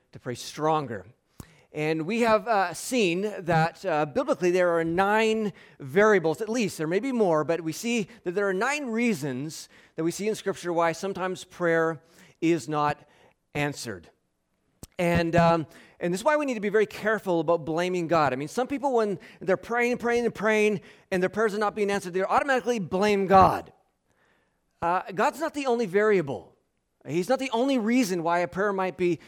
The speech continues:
uh, not be answered. Now, he is one of the reasons. I mean, God's will is one of the main things that we've talked about, but there are things that God wills, and we're praying for those things, but they don't come about not because of God's will, but because of other reasons.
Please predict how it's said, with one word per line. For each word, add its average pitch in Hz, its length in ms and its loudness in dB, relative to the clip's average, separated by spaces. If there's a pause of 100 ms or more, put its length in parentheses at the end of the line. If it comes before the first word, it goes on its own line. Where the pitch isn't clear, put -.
(120)
uh, 170 120 -4
not 190 280 0
be 190 160 -6
answered. 196 400 -4
Now, 170 200 0
he 156 220 -6
is 175 380 -4 (260)
one 185 280 0
of 392 40 0
the 359 80 2
reasons. 185 360 2
I 170 40 -8
mean, 196 140 -4
God's 202 300 2
will 196 180 2
is 170 160 -2
one 180 140 -4
of 151 40 -6
the 165 60 -2
main 226 340 0
things 196 280 0
that 165 80 -6
we've 151 180 -8
talked 240 320 -6
about, 147 380 0 (580)
but 170 140 -4
there 254 140 6
are 277 80 2
things 240 260 0
that 196 160 0
God 202 300 6
wills, 175 1000 4 (340)
and 185 220 2
we're 220 100 8
praying 294 440 -2
for 220 100 2
those 196 260 0
things, 170 540 -2 (420)
but 170 120 -2
they 202 100 4
don't 233 380 4
come 247 160 -4
about 208 360 2
not 208 200 -2
because 233 240 -4
of 180 120 -6
God's 190 240 0
will, 185 240 0
but 160 140 -2
because 156 260 -4
of 147 80 -8
other 147 200 -4
reasons. 117 680 -6